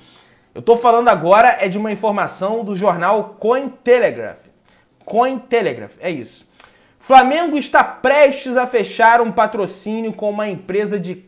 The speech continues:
criptomoeda de créditos de carbono, M C O dois, Amos.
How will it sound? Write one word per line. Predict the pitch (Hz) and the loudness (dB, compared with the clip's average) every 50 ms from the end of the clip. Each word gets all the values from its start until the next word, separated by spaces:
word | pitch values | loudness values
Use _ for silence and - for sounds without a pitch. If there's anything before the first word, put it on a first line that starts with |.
| _ _ _ _ | _ _ _ _
criptomoeda | _ 254 277 294 320 330 - - - _ - 269 254 247 220 180 170 175 190 202 208 202 | _ -4 -2 -2 -2 -4 -6 -10 -6 _ 2 2 2 2 -2 0 0 2 0 0 0 -2
de | 175 185 | -8 -8
créditos | 180 - - _ 208 220 240 262 277 269 247 262 - 262 220 190 | -12 -14 -10 _ 0 2 2 4 2 2 -2 -4 -8 -8 -8 -8
de | 208 | -10
carbono, | 214 - 254 240 214 170 139 135 143 180 202 214 202 160 131 101 95 - _ _ _ _ _ _ _ | -8 -4 0 0 0 0 -2 -8 -6 -4 -4 -4 -4 -6 -10 -12 -16 -20 _ _ _ _ _ _ _
M | - 226 247 262 277 277 277 277 269 - - _ - | -2 0 2 2 2 0 -4 -8 -10 -12 -16 _ -16
C | - - - - - 220 220 233 233 233 233 - - _ _ _ _ _ _ _ _ _ _ _ _ _ | -14 -14 -12 -8 -4 0 2 2 2 2 0 -8 -16 _ _ _ _ _ _ _ _ _ _ _ _ _
O | 180 196 214 220 226 214 147 - - | 4 6 6 6 6 4 2 -8 -16
dois, | 156 147 131 127 127 175 180 170 131 104 - - - - _ _ _ _ _ | -18 -18 -16 -6 -2 0 0 0 -2 -4 -10 -16 -20 -20 _ _ _ _ _
Amos. | 170 185 196 160 156 156 143 120 - - - - - - | -2 -2 -2 -2 -4 -4 -4 -4 -6 -8 -12 -14 -14 -16